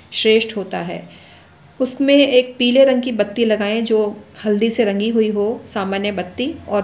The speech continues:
पीले रंग से ही paint करें दीपक पर, Golden color का पेंट करें और वो दीपक आप प्रज्वलित करें केले के पेड़ के समक्ष, तो आपका बृहस्पति अच्छा होता है और आपको अच्छे परिणाम की प्राप्ति होती है।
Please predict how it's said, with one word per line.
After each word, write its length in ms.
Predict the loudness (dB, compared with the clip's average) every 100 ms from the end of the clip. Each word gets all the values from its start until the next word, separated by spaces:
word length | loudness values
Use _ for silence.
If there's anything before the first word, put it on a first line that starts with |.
| -2
पीले 260 | -2 0 2
रंग 240 | 0 -2
से 160 | -4 -2
ही 160 | -2 -2
paint 360 | 0 0 0
करें 320 | -2 -2 0
दीपक 360 | -2 -4 -6 -8 -4
पर, 180 | -4 -4 -12 -16 -4
Golden 380 | 2 2 2
color 240 | 0 0 -2
का 100 | -2
पेंट 320 | 0 -2 -2
करें 260 | -4 -4 -4
और 240 | -2 -2
वो 180 | 4 4
दीपक 400 | 4 0 0 -2 0
आप 300 | -2 -2 -8 -20 -20 -20 _ -2
प्रज्वलित 400 | 2 6 4 4
करें 360 | 0 0 -2 -6 -12 -20 -10 2
केले 260 | 2 4
के 100 | 0
पेड़ 240 | 0 -2 0
के 100 | -2
समक्ष, 400 | -2 -4 -4 -6
तो 160 | 0 2
आपका 340 | 2 -2 -2
बृहस्पति 560 | 0 0 -2 -4 -2 -2
अच्छा 300 | -2 -4 -4
होता 280 | -2 -4 -4
है 120 | -2
और 120 | 0
आपको 260 | -2 -2 -4
अच्छे 260 | -6 -2 -2
परिणाम 400 | -2 -4 -4 -6
की 100 | -6
प्राप्ति 380 | -6 -10 -6 -6
होती 300 | -6 -6 -6
है। 200 | -6